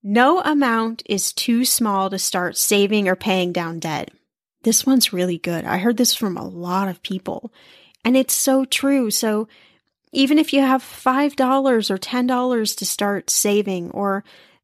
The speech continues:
that same amount to start paying down debt, there's no, there's no practical reason to, to wait. I think that what we do is we, especially now with social media, we see all these people who have paid off this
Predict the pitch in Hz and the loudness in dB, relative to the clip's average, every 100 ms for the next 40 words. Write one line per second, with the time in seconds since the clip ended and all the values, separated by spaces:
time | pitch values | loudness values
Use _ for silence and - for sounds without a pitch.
0 | _ _ - 190 254 - 277 277 269 254 | _ _ -6 -2 0 2 2 2 2 2
1 | 247 - 226 233 - - 240 233 220 202 | 0 -2 -4 -2 -4 -4 -4 -2 -4 -6
2 | 190 220 226 - - _ _ _ _ _ | -4 -2 0 -4 -10 _ _ _ _ _
3 | _ _ - 254 262 254 277 294 294 294 | _ _ -2 -2 2 2 4 4 2 -2
4 | - _ _ _ _ _ _ _ _ _ | -8 _ _ _ _ _ _ _ _ _
5 | - 262 294 349 - 349 - 277 233 254 | -2 0 2 -2 -4 -6 0 0 2 2
6 | 302 277 220 - 220 - - 233 202 226 | 4 2 0 -2 -4 -4 -6 -6 -4 -2
7 | 311 - - - _ _ _ _ _ _ | -2 -2 -8 -16 _ _ _ _ _ _
8 | - 240 233 294 285 285 220 247 - 247 | -6 -6 0 0 2 2 2 2 2 0
9 | 208 240 294 247 208 190 214 208 208 - | 0 0 2 2 0 -4 -6 -6 -8 -12
10 | - - - _ _ 254 - 269 - 302 | -20 -20 -20 _ _ -6 -2 0 2 4
11 | 277 240 214 240 - 208 220 262 190 202 | 4 2 0 -2 -4 -2 0 0 0 -2
12 | - - 226 233 247 - - - 233 226 | -4 -2 -2 -2 -4 -8 -16 -10 -6 -4
13 | 220 208 - - 208 190 180 - 190 - | -2 -4 -6 -10 -6 -6 -6 -10 -12 -12